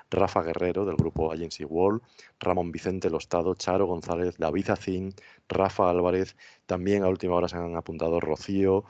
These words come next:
se ha apuntado también el Ayuntamiento de una Población Catalana, se ha apuntado también Marc. En fin, muchísimas gracias a todos, porque sin ellos la convención, pues, no podría tener el, el grado de excelencia que tiene en, en todos los aspectos, tanto en comidas como en regalos,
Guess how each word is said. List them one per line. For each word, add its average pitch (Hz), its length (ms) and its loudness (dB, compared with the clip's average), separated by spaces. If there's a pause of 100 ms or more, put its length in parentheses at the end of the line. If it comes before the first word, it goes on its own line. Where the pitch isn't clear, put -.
(320)
se - 80 -12
ha 92 40 0
apuntado 85 360 2
también 85 380 0
el 78 80 0
Ayuntamiento 80 400 -2
de 85 60 2
una 80 60 0
Población 78 320 0
Catalana, 85 560 0
se 90 100 -6
ha 82 40 -2
apuntado 78 280 -2
también 80 220 0
Marc. 95 340 2 (460)
En 85 120 -6
fin, 82 120 -4
muchísimas 95 540 0
gracias 87 380 0
a 82 60 -2
todos, 87 280 0
porque 80 300 -6
sin 73 100 -6
ellos 80 200 0
la 80 100 0
convención, 82 520 -2 (600)
pues, 87 160 0
no 95 80 2
podría 82 240 2
tener 82 240 0
el, 76 240 0
el 82 100 -8
grado 92 180 6
de 101 60 10
excelencia 95 560 0
que 90 100 -2
tiene 101 340 0
en, 82 160 -4
en 73 160 -6
todos 92 120 2
los 82 120 4
aspectos, - 500 -4
tanto 73 320 -4
en 73 280 -6
comidas 90 500 2
como 78 180 -6
en 76 80 -6
regalos, 90 600 2